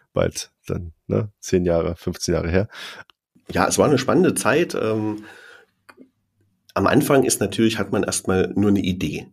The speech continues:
Speaker 2: ja. Dann, ähm, erzählt man vielen Leuten von der Idee, man fängt an, irgendwie einen Prototyp zu bauen,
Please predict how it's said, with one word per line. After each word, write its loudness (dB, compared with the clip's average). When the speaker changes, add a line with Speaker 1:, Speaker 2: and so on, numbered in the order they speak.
Speaker 2:
ja. -6
Dann, 2
ähm, -2
erzählt -2
man 2
vielen -2
Leuten 4
von 0
der 6
Idee, 0
man -4
fängt -8
an, 0
irgendwie 0
einen -2
Prototyp -2
zu -10
bauen, 2